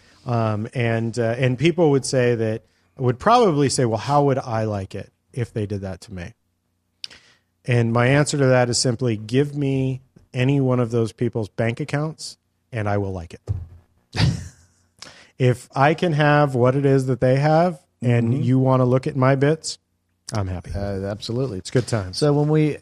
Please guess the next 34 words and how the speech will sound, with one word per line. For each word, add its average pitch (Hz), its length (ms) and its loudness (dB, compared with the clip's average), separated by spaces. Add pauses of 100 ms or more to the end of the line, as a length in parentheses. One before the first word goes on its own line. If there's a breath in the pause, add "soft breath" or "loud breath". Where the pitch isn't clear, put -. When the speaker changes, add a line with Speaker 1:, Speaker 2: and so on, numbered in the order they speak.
(160)
Speaker 2:
actually 165 360 0
post 180 380 -2
the 123 160 -2
air 175 200 2
this 143 180 0
one, 123 120 0
I 127 40 2
think 135 140 0
on 131 180 0
Facebook, 139 460 -2
I'm 101 100 -4
gonna 110 120 -4
put, 117 260 -2 (100)
"I'm 120 200 -2
an, 120 100 -2 (100)
I'm 127 160 -2
a 127 60 0
rapist." 107 480 -4
Speaker 1:
You're 139 200 4
a 135 40 6
Speaker 2:
Lis-, 143 180 4
Speaker 1:
rapist. - 140 -8
Speaker 2:
listen 165 340 4
to 160 160 2
my, 143 300 4
Speaker 1:
You 131 60 4
Speaker 2:
listen, 127 300 2
Speaker 1:
are 123 80 0
a 120 80 -6
Speaker 2:
why? 151 600 2
Listen 131 260 -2
to 139 40 -2
my 139 100 0
podcast. 113 300 -2